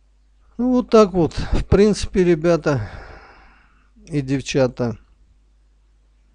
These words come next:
Вот и весь,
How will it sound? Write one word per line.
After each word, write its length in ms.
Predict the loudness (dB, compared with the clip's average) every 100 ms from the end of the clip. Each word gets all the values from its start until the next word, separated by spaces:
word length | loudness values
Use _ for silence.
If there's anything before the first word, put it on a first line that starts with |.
| _ _ _ -20 -20 _ _ _ _ _ _ _ _ _ _ _ _ _ _ _ _ _ _
Вот 600 | -12 -6 0 2 2 -2
и 480 | -2 0 0 -2 -6 -20 _ _ _ _ _ _
весь, 640 | -4 0 0 -2 -14 -20